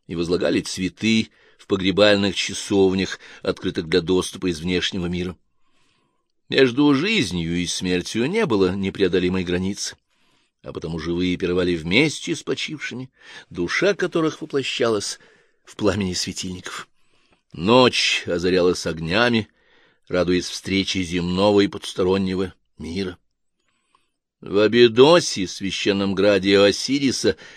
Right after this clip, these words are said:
где проводились мистерии Воскресения, жрецы установили на усыпальницах небольшие барки, символы путешествия в мир иной.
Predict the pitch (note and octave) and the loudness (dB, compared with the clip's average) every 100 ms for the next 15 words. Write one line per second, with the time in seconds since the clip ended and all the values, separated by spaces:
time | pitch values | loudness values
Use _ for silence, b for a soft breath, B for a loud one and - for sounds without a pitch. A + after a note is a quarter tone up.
0 | B F2 F#2+ F#2+ F#2+ F#2+ G2 - G#2 G2+ | B -2 0 2 2 2 0 0 -4 -2
1 | - A#2 G2+ G2 G2 - G#2+ G2 A#2+ G#2+ | 4 6 6 4 2 0 -6 -4 0 2
2 | F#2+ - B B B B G2 A#2+ C#3+ - | 0 -2 B B B B 0 2 2 0
3 | - A#3 G3 C#3+ - B2 C3 F3+ B2 G#2 | -4 -2 0 0 -2 -2 0 0 2 2
4 | G#2 - G2+ A#2+ A#2+ G2+ F#2 - F#2 F#2 | 0 -2 -2 2 2 2 -4 -4 -4 -2
5 | F2 F2 - F2 E2+ E2 F3 F3+ - D#3+ | -2 -2 -2 -2 -2 0 0 0 -4 -8
6 | B B B - A#3 D#3+ G#2 F2+ F2 F2 | B B B -8 -4 -2 -2 -4 -8 -4
7 | A2+ A#2 - F2+ E2 F2 F#2+ F2+ D2 D2 | -2 -2 -4 -8 -6 -6 -6 -6 -6 -10